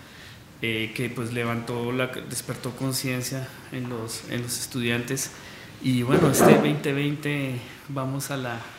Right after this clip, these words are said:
cabeza como estado en, en homicidios, eh, dolosos. Irapuato estos últimos días ha vivido,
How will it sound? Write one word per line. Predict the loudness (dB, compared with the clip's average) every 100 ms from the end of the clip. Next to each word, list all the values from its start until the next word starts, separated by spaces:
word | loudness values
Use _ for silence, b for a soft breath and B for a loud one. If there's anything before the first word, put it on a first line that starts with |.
| B B B B -8
cabeza | -2 2 2 2 2 0 -4 -8
como | -4 -2
estado | -2 -2 0 0 -2
en, | -2 -4 -6 -10 -12
en | -6 -4
homicidios, | -4 -4 -4 -4 -2 -2 -2 -6 B B B B B
eh, | -6 -4 -2
dolosos. | -2 0 0 0 0 0 0 -2 -4
Irapuato | -6 -4 -4 -4
estos | -6 -8 -10
últimos | -8 -6 -6 -4
días | -4 -4 -2
ha | -4
vivido, | -4 -6 -4 -4 -6